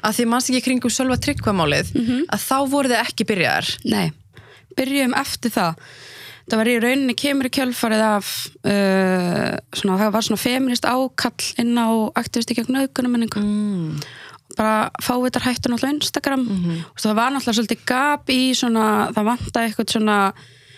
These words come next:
Speaker 2: aktivista hóp eða eitthvað,
Speaker 1: Mhm.
Speaker 2: eitthvað þannig.
Speaker 1: Og
Speaker 2: Og
Speaker 1: fávitar voru líka eins svona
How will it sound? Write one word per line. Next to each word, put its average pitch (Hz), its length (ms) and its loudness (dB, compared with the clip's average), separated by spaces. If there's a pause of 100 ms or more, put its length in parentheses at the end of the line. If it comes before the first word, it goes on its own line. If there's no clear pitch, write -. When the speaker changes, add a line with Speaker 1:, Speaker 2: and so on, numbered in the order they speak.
(220)
Speaker 2:
aktivista 214 520 0
hóp 269 480 0
eða 247 240 0
eitthvað, 175 180 0
Speaker 1:
Mhm. 170 60 2
Speaker 2:
eitthvað 247 300 0
þannig. 254 280 2 (680)
Speaker 1:
Og 226 160 2
Speaker 2:
Og 233 320 2
Speaker 1:
fávitar 247 480 0
voru 254 180 2
líka 220 180 2
eins 214 160 0
svona 214 140 0